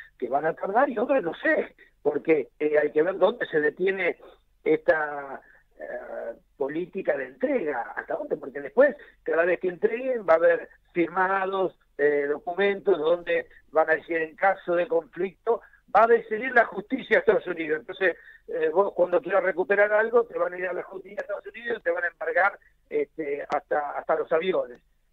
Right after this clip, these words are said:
si son del Estado, porque si lo privatizan tampoco. Entonces, eh, eh, vamos a tener un daño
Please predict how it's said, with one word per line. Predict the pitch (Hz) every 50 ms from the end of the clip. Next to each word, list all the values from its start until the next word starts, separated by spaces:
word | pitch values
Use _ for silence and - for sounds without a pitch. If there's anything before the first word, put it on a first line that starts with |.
| _ _ _ _ _ _ _ -
si | 143 143
son | - 139 - 175
del | 180 175
Estado, | 165 - - 175 160 151 143 139
porque | 127 151 147 - 143
si | - 170
lo | 160 156
privatizan | 151 160 170 170 175 175 220 202 - 190 165
tampoco. | 160 151 147 - 139 123 110 - _ - - _ _ _
Entonces, | - - - 98 - 104 104 - _ - - - - _ _ _ _
eh, | - 175 180 185 - - - - -
eh, | 180 175 165 165 165 165 160 160 160 165 165 - _ _ _ _ -
vamos | _ 170 196 269 294 262 - 214
a | 202 196
tener | - 202 170 185 202 196
un | 202 190 -
daño | 175 185 185 190 208 202 196 180 165 - 143 135 - - -